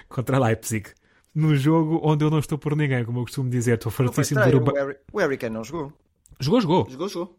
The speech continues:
Speaker 1: Sim, senhora.
Speaker 2: Jogou?
Speaker 1: Não foi, não
Speaker 2: Não
Speaker 1: foi
Speaker 2: era
Speaker 1: feito
Speaker 2: novidade
Speaker 1: titular.
Speaker 2: para mim.
Speaker 3: Sessenta e tal, acho eu. Yeah.
Speaker 2: A sério?
Speaker 1: Num jo-, num
Speaker 2: Não
Speaker 1: jogo em
Speaker 2: sabia.
Speaker 1: que, em, em, em que eu não, eu costumo dizer, não estava por ninguém. Bayern fartíssimo de os ver ganhar. Leipzig é um clube de dinheiro que não posso com eles,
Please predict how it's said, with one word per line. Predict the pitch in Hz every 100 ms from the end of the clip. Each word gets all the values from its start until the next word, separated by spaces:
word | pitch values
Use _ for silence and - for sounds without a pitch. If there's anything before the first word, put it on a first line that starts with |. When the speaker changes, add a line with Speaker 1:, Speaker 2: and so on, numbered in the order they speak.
| -
Speaker 1:
Sim, | 202
senhora. | 208 156 147
Speaker 2:
Jogou? | 170
Speaker 1:
Não | 120
foi, | 170 160
não |
Speaker 2:
Não | 143
Speaker 1:
foi | 180
Speaker 2:
era | 247
Speaker 1:
feito | 202
Speaker 2:
novidade | 202 208
Speaker 1:
titular. | 139
Speaker 2:
para | 127
mim. | 113
Speaker 3:
Sessenta | 165 151
e | 151
tal, | 147 135
acho | 123 -
eu. | 131 - 127
Yeah. | 127
Speaker 2:
A |
sério? | 160 147 170
Speaker 1:
Num | 139
jo-, | 123 165
num | 160
Speaker 2:
Não | 156
Speaker 1:
jogo | 175 180
em | -
Speaker 2:
sabia. | 202
Speaker 1:
que, | 165 151 143 -
em, | 143 -
em, | 143 143
em | 131
que | 151
eu |
não, | 151 143
eu | 127
costumo | - 139
dizer, | 123 143
não | 131
estava | 147 135
por | 127
ninguém. | 127 120 104 98 135 -
Bayern | 117 151 170 160
fartíssimo | - 147 - 143 151
de | 139
os |
ver | 139 143
ganhar. | 135 123 107 107 127 120
Leipzig | 143 143 - 127 117 123
é | 131
um | 127
clube | 123 135 127
de |
dinheiro | 127 135 123
que |
não | 127
posso | 135 123 -
com | 123 123
eles, | 139 135 -